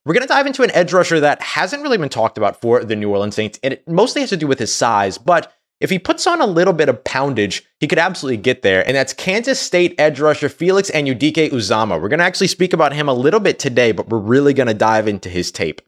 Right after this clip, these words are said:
tomorrow, so make sure you don't miss that here on Locked On Saints. All right, so for today, these mock drafts. So I kinda did this mock draft with the idea that the Saints handled wide receiver, probably not a trade for Hunter Renfrow, although I think that they should do that. But let's say that they feel either comfortable at wide receiver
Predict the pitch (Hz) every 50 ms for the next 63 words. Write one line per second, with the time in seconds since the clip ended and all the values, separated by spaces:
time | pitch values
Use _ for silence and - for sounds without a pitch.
0 | - - - 82 80 76 73 69 65 69 - - - 95 - - 98 92 87 82
1 | 85 80 82 85 80 - - 78 76 - _ _ _ _ _ _ - - 95 85
2 | - 82 80 76 71 76 73 73 - - - 73 69 65 67 64 52 - - -
3 | 90 78 - - - 151 135 - - - 151 120 - - _ _ _ _ _ _
4 | _ _ _ _ - 226 269 302 294 - 202 170 147 135 131 160 151 131 110 107
5 | 107 107 104 92 110 101 113 131 135 143 147 131 - - 131 117 113 117 - 113
6 | 95 - 185 165 165 - - 240 330 381 277 - - 170 175 147 139 156 143 -
7 | 147 135 127 127 123 - 131 123 120 - - 117 120 120 135 170 175 180 - -
8 | 147 151 143 139 139 135 131 - _ _ _ _ _ _ - 120 123 127 123 120
9 | 107 - 120 127 127 127 123 120 110 98 120 113 107 87 87 113 - - 123 117
10 | 113 110 - - - 120 117 120 120 120 113 98 101 104 101 101 95 95 98 95
11 | - - 107 98 90 98 92 - - - 170 170 170 147 127 113 107 110 113 110
12 | - - 113 104 101 - - 98 95 101 98 95 95 95 98 - 101 95 92 87
13 | 95 87 98 95 92 90 - 98 92 - 90 82 90 90 - - 85 71 87 90
14 | 82 87 85 80 - - 101 98 131 143 - - 151 139 - 120 110 - 107 101
15 | 95 92 92 85 85 - - 175 190 180 180 175 165 139 113 139 135 131 127 131
16 | 123 - 127 117 110 113 107 -